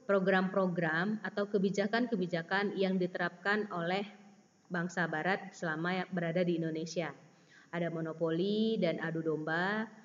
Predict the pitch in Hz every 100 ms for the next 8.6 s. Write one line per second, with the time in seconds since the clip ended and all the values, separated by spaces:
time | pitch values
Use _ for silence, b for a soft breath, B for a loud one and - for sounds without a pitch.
0 | B B - 185 175 170 165 - - 170
1 | 175 196 208 220 214 - - 196 170 160
2 | 160 160 156 160 196 233 240 - - _
3 | _ 170 170 165 170 165 - - 170 175
4 | 214 240 B B B B - 160 170 202
5 | 240 170 185 208 196 175 165 165 180 214
6 | 214 202 165 190 190 175 165 160 160 156
7 | 160 - 185 208 175 170 175 180 175 170
8 | 165 160 160 - 170 156